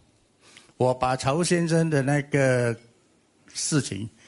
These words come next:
再加多一点点，变成一个故事。好了，如果我在六百点去买，跌百，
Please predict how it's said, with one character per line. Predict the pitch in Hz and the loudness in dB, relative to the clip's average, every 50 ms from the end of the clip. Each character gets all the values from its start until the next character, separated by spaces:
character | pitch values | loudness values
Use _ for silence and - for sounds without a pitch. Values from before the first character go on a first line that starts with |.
| - - _ _ _ | -20 -20 _ _ _
再 | - - 135 | -4 -4 -4
加 | 127 - 139 117 123 | -2 0 -2 -2 -2
多 | - 127 123 | -2 -2 -2
一 | 123 | -2
点 | 120 107 101 107 | 0 -2 -2 -2
点， | 101 80 73 - - | -4 -6 -10 -6 -2
变 | - 131 110 | -2 0 0
成 | 113 101 | 0 -2
一 | 107 | -2
个 | 110 110 | -2 -2
故 | 107 - - 127 110 | -2 -2 -4 -6 -6
事。 | 90 - - - 82 - - _ _ _ _ _ _ _ _ _ - - - - _ _ _ _ _ _ _ _ _ | -6 -6 -8 -10 -12 -18 -20 _ _ _ _ _ _ _ _ _ -20 -20 -20 -20 _ _ _ _ _ _ _ _ _
好 | - - 123 | -4 -2 0
了， | 135 131 123 | 2 2 2
如 | 147 208 240 | 2 2 2
果 | 226 196 170 156 | 2 2 2 2
我 | 131 120 117 104 104 104 101 104 110 | 2 0 0 2 2 2 2 0 0
在 | 113 - 156 147 143 143 139 127 110 85 - - - _ _ _ _ _ _ _ _ _ _ _ _ _ _ _ _ _ _ | 0 0 0 0 2 2 0 0 -2 -6 -12 -18 -20 _ _ _ _ _ _ _ _ _ _ _ _ _ _ _ _ _ _
六 | - 156 | -2 0
百 | 160 139 123 143 | 0 0 -2 -2
点 | 139 98 98 | -4 -6 -4
去 | 95 - 131 | -2 -2 -2
买， | 110 95 82 - - - _ _ _ _ _ _ _ _ _ _ _ _ _ _ _ - - _ _ _ | -2 -2 -6 -8 -10 -20 _ _ _ _ _ _ _ _ _ _ _ _ _ _ _ -20 -20 _ _ _
跌 | - 147 147 | -2 -2 0
百， | 143 143 123 123 131 - | 0 0 0 0 -2 -4